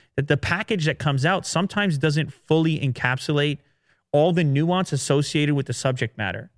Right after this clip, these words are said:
And I think that's a big reason for why this content exists down here and why this channel started and why it's kind of freeing to express yourself here. I feel a lot less of that down here because I feel like I can explain myself a little bit more.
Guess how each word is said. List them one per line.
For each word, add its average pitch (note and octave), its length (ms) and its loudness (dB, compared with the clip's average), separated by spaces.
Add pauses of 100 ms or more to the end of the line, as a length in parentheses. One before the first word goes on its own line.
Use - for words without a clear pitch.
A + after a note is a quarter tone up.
(440)
And D3 140 2
I D3+ 80 2
think F3+ 140 2
that's F3+ 160 0
a E3 40 2
big D3 440 0 (300)
reason F3 440 2
for D3+ 120 0
why C#3 300 2
this C#3 320 0
content C#3+ 480 0
exists C3 340 -2
down A#2 240 0
here F3 400 2
and C3+ 140 0
why B2+ 160 0
this B2 160 -2
channel D#3+ 300 0
started D3 500 0 (340)
and B2+ 120 0
why C3+ 180 2
it's B2+ 120 -2
kind C3 220 0
of A2+ 80 0
freeing D3+ 520 0
to C#3 120 -4
express C#3+ 440 -2
yourself D3 340 0
here. D3+ 160 0
I C3 100 0
feel F3 300 0
a C3+ 80 0
lot C3+ 380 0
less C3+ 320 -2
of D3+ 180 -4
that A2 340 -4 (440)
down B2 260 0
here A2+ 340 0
because B2 300 -2
I B2+ 60 0
feel D3 240 0
like C3+ 120 2
I B2 100 -2
can A#2 280 -4 (380)
explain D#3 600 0
myself A#2 420 0
a - 20 -2
little A#2+ 220 0
bit A2+ 100 -4
more. B2 380 -4